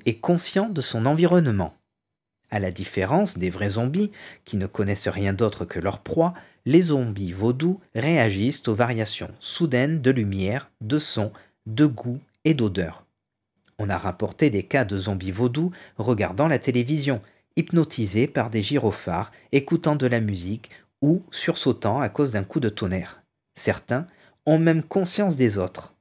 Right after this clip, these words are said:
Ce dernier point est crucial en cas de doute. Des zombies vaudous ont ainsi échappé à la mort en se rendant ostensiblement compte de la présence d'autrui. Six. Le zombie vaudou ne possède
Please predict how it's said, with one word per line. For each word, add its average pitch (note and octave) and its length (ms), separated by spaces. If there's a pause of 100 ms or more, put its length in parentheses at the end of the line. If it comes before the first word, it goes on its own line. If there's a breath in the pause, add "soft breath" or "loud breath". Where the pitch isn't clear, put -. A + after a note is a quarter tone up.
(320)
Ce - 140
dernier A#2 340
point B2+ 220
est A2 80
crucial C3+ 540
en A#2 80
cas D3 140
de A#2 120
doute. F2 460 (460 soft breath)
Des B2+ 160
zombies A#2+ 320
vaudous A#2+ 460 (280)
ont A2+ 220
ainsi D3 400
échappé C3 420
à G#2 140
la G#2 120
mort A2 380 (220 soft breath)
en C3+ 140
se D3 160
rendant B2 520 (420 soft breath)
ostensiblement C3+ 920
compte D#3 380
de A2+ 120
la G2 140
présence C3 400
d'autrui. F#2+ 380 (1700)
Six. - 520 (600 soft breath)
Le A2 220
zombie G2 320
vaudou C3+ 520
ne A#2 200
possède D#3+ 480